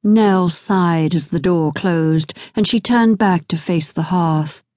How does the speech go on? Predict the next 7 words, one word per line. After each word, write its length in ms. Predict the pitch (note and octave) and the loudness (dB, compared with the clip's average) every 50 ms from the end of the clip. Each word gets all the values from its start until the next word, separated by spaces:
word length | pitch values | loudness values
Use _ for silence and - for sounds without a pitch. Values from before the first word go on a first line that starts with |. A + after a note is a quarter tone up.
| _ _ _ _ _ _ _ | _ _ _ _ _ _ _
She 160 | - - C#4 B3+ | -6 -2 -2 0
probably 540 | - C4 C4 A#3+ B3 A#3+ A3 B3+ B3 A#3+ | 0 2 2 4 2 2 2 2 2 2
did 340 | G#3 - - A#3+ G#3 F3 E3 | 2 2 2 2 2 2 0
worry 420 | D3 D#3 E3 D#3+ D#3+ D#3+ D#3 D#3 D#3 | -2 -2 0 0 0 2 2 2 2
more 300 | E3 E3 D#3+ D#3+ D#3+ D3+ | 0 0 0 0 0 0
than 220 | E3+ E3 E3 E3+ | 0 0 2 2
Martha. 560 | E3+ E3+ E3+ E3 E3+ - - F#3 F3 F3 F3 | 2 2 2 0 0 -2 -2 -2 0 0 -2